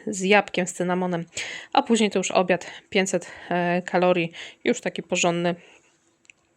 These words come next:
Później wracam do domu i też coś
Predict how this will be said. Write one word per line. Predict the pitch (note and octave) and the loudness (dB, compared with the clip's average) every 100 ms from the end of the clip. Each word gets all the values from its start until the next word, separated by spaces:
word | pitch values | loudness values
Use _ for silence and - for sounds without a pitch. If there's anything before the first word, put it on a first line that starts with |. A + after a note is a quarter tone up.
| - - | -12 -2
Później | A#3+ G#3 G3 | 0 0 0
wracam | G3+ G3+ E3+ | 0 0 0
do | F#3 | 4
domu | F#3+ F#3 F3+ - - - - | 4 2 -2 -10 -16 -16 -2
i | G3+ | 2
też | F#3+ F3 | 4 4
coś | E3 E3 | 2 2